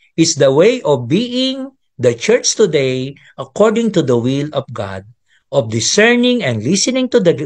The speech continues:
together to the voice of the Holy Spirit. Tingnan po ninyo ang larawan ng pulong panalangin ng B E C. Bukod sa mga larawang ito, yung karanasan natin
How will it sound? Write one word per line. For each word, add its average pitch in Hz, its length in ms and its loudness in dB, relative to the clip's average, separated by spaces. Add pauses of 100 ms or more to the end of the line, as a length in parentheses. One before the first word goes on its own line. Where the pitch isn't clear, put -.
together 120 640 0 (240)
to 147 80 2
the 123 160 4
voice 143 640 2
of 117 160 -6
the 104 80 -8
Holy 131 320 -4
Spirit. 101 640 -8 (720)
Tingnan 170 240 2
po 170 160 4
ninyo 139 320 0
ang 123 320 -4
larawan 131 720 0 (560)
ng 131 220 -2 (100)
pulong 151 320 2
panalangin 127 800 -4
ng 120 160 -6
B 120 240 -10
E 117 80 -10
C. 165 320 -8 (640)
Bukod 151 320 0
sa 147 240 0
mga 143 160 0
larawang 135 480 2
ito, 180 320 0
yung 147 240 -4
karanasan 131 560 -4
natin 165 480 -4